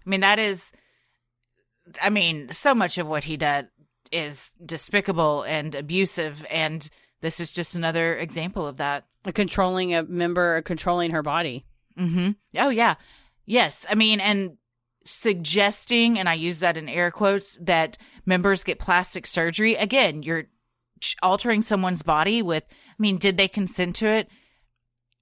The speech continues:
Speaker 1: I don't wanna say consent.
Speaker 2: Mm-hmm.
Speaker 1: They, uh, maybe acquiesced.
Speaker 2: Yeah, I think that's a better <laughs> word.
Speaker 1: Yeah,
Speaker 2: Because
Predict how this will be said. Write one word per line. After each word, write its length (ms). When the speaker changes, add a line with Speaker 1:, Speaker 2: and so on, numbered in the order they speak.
Speaker 1:
I 220
don't 240
wanna 180
say 240
consent. 760
Speaker 2:
Mm-hmm. 280
Speaker 1:
They, 600
uh, 640
maybe 400
acquiesced. 880
Speaker 2:
Yeah, 240
I 40
think 180
that's 180
a 40
better 300
<laughs> 300
word. 140
Speaker 1:
Yeah, 480
Speaker 2:
Because 160